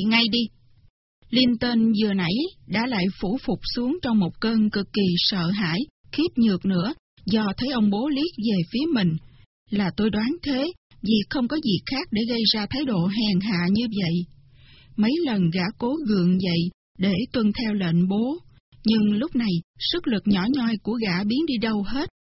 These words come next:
và gã lại quỳ xuống với một tiếng rên. Heathcliff tiến lại và đỡ gã dựa vào một gờ đất. "Nào," ông ta nói, cố ghìm sự hung dữ, "tao đang nổi giận đây, và nếu mày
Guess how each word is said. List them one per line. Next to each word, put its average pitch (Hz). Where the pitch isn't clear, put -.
và 214
gã 208
lại 214
quỳ 208
xuống 233
với 226
một 185
tiếng 262
rên. 220
Heathcliff 247
tiến 254
lại 175
và 214
đỡ 196
gã 233
dựa 180
vào 202
một 185
gờ 190
đất. 277
"Nào," 185
ông 214
ta 196
nói, 190
cố 233
ghìm 226
sự 185
hung 220
dữ, 180
"tao 202
đang 208
nổi 185
giận 190
đây, 233
và 196
nếu 233
mày 254